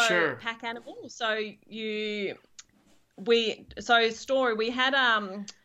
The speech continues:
Speaker 2: we've got two dingoes that live together. So they were brother and sister.
Speaker 1: Okay.
Speaker 2: Then we rescued a dingo seven years ago,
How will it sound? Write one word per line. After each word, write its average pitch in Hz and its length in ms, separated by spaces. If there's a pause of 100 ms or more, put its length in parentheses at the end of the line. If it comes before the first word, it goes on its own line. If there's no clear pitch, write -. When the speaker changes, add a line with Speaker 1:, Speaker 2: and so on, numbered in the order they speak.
(360)
Speaker 2:
we've 233 160
got - 260
two 285 240
dingoes 254 380
that 214 160
live 214 180
together. 208 540
So 220 180
they 208 220
were 202 160
brother 196 340
and 180 160
sister. 196 420 (440)
Speaker 1:
Okay. 143 420
Speaker 2:
Then 220 420
we 208 260
rescued 226 600
a 220 80
dingo 196 560
seven 202 480
years 185 260
ago, 180 460